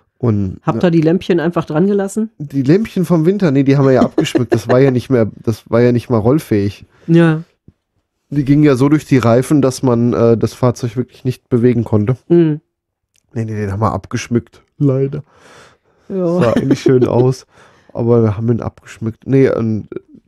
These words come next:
Speaker 1: er wollte dann einen Traktor haben. Ja, hat einen Traktor
Speaker 2: Mhm.
Speaker 1: geholt für den, äh, Karnevalsumzug und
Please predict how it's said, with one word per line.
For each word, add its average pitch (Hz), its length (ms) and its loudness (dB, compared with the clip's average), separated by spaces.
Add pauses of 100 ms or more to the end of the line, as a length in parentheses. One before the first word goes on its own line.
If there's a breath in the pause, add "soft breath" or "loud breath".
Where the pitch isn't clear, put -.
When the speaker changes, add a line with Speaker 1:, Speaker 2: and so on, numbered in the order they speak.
(180)
Speaker 1:
er 107 200 -2
wollte 120 180 2
dann 117 140 2
einen 107 80 -4
Traktor 120 420 -2
haben. 117 260 -2
Ja, 117 160 -6
hat 110 120 -4
einen 107 100 -8
Traktor 113 480 -4 (180)
Speaker 2:
Mhm. 143 460 2
Speaker 1:
geholt 135 500 4
für - 320 -4
den, 127 340 0
äh, 123 160 0
Karnevalsumzug 131 1080 0
und 107 320 -6